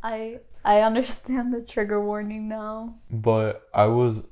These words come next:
Speaker 2: not at that festival, just wanna make it clear. I was at his actual concert. I think it was actually, like,
Speaker 1: Twenty eighteen?
Speaker 2: It was twenty eighteen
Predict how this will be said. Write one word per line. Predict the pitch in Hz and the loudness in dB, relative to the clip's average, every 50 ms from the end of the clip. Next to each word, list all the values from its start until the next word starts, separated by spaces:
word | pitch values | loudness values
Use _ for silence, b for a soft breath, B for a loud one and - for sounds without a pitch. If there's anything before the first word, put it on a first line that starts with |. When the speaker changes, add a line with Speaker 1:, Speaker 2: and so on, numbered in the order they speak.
| - - - _ - | -18 -20 -20 _ -8
Speaker 2:
not | 101 104 104 104 101 104 104 104 107 | -4 -4 -2 0 2 4 4 4 4
at | 107 101 | 2 0
that | 107 101 - - - | 0 -2 -2 -4 -8
festival, | - - 104 - - - 104 - 98 101 | -16 -16 -16 -16 -16 -14 -12 -10 -10 -10
just | 131 131 101 - - | -10 -12 -10 -8 -6
wanna | 101 101 101 | -6 -6 -6
make | 107 95 - | -8 -10 -10
it | - 90 - | -12 -14 -14
clear. | - - - - 62 - 113 117 - _ _ _ _ - - - - | -12 -12 -12 -10 -12 -12 -14 -16 -18 _ _ _ _ -20 -8 0 2
I | 110 | 4
was | 110 113 117 113 117 | 4 4 4 4 4
at | 113 107 104 - - 104 | 4 4 4 2 -2 -4
his | 110 110 | 0 2
actual | 110 104 104 - - 120 107 | 2 2 2 0 -2 -4 -2
concert. | - - 104 104 104 101 - - 107 107 104 - - | 0 0 0 0 0 -2 -4 -2 -2 -2 -2 -2 -2
I | 104 104 | -2 -2
think | 104 127 135 - - | -2 -4 -6 -4 -4
it | 165 | -4
was | 160 135 113 | -2 -2 -2
actually, | 110 104 107 104 - - 123 120 110 107 101 | -2 -2 -2 -4 -6 -6 -4 -4 -4 -4 -6
like, | 101 98 - - - - - _ _ _ _ _ | -8 -10 -14 -18 -20 -20 -20 _ _ _ _ _
Speaker 1:
Twenty | - - 247 233 226 226 226 226 | -10 -8 -6 -6 -6 -6 -8 -10
eighteen? | 226 - - 240 220 214 220 226 233 247 262 254 _ _ _ _ _ _ _ - | -12 -12 -12 -12 -12 -12 -12 -12 -14 -14 -16 -16 _ _ _ _ _ _ _ -4
Speaker 2:
It | 110 | -2
was | 110 117 113 104 - | 0 0 -2 -4 -6
twenty | - - 117 113 117 117 | -6 -4 -2 0 0 0
eighteen | 117 117 110 - - - - 104 107 107 113 120 120 | 0 0 -2 -6 -10 -8 -6 -4 -2 -2 -4 -4 -6